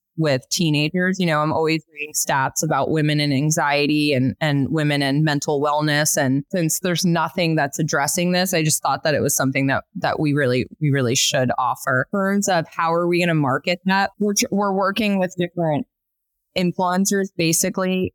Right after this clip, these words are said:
in those specific age demographics so that they can speak authentically to that audience.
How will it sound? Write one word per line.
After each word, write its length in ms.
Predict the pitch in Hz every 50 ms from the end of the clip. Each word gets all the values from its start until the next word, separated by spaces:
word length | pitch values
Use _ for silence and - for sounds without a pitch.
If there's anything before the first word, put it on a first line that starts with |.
| _ -
in 280 | 170 170 170 170 165
those 320 | 160 156 151 151 160 151 - _ _ -
specific 500 | 185 165 - 175 170 - - 151 147 -
age 320 | 175 165 151 165 175 - -
demographics 680 | 170 160 160 156 160 151 147 160 - 208 208 208 -
so 180 | - 196 180
that 160 | 165 160 151 - - -
they 160 | 160 151 151
can 180 | - 170 151
speak 380 | 143 - - - 170 165 156 - - -
authentically 1000 | 160 156 - _ - 165 160 165 185 - 190 185 - 196 190 190 190 190 185 - _ _ -
to 120 | 185 170
that 220 | 156 165 156 143 -
audience. 560 | - 147 143 143 143 135 127 135 143 160 -